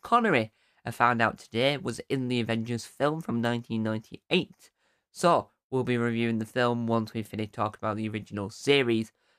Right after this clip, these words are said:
But, hope you enjoyed the very first episode of Quite, Quite Fantastic, an Avengers podcast. Leave your thoughts in the comment section down below on the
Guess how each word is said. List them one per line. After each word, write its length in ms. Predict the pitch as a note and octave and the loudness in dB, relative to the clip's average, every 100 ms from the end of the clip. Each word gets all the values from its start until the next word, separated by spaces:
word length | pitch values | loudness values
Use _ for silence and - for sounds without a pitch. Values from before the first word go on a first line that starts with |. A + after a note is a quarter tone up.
| _ | _
But, 220 | G#3 F#3+ - _ _ | 2 2 0 _ _
hope 180 | G3 D3 | 2 2
you 80 | C3+ | 2
enjoyed 300 | C#3+ D3 C3+ | 2 2 2
the 80 | |
very 260 | B2 C#3+ C#3 | 2 4 4
first 320 | - C3+ - - | 2 -2 -2 -6
episode 440 | - - D3+ D3+ | -8 -2 0 2
of 160 | A#2+ - | 0 0
Quite, 340 | - C3 - | 2 2 2
Quite 260 | - B2 - | 2 0 2
Fantastic, 720 | B2+ A#2+ - B2+ C3+ A#2 - | -4 -2 -2 0 0 -4 -4
an 120 | A#2 | -2
Avengers 400 | A2+ B2 A#2 A#2 - | 0 -2 -2 -4 -2
podcast. 540 | - D#3 - D#3+ - _ _ _ _ | 0 0 2 0 0 _ _ _ _
Leave 240 | - D#3+ | -2 0
your 180 | C#3 B2+ | 2 2
thoughts 440 | G2+ C#3 C3 - - | 0 0 2 0 -4
in 80 | |
the 60 | G#2+ | -8
comment 260 | A#2+ A2+ G#2+ | -6 -6 -8
section 300 | G#2+ - - | -12 -14 -6
down 180 | A2+ A2 | -4 -2
below 480 | A2+ C3+ D#3 D#3 D#3 _ _ | 2 4 4 2 -2 _ _
on 100 | |
the 100 | A2 | -2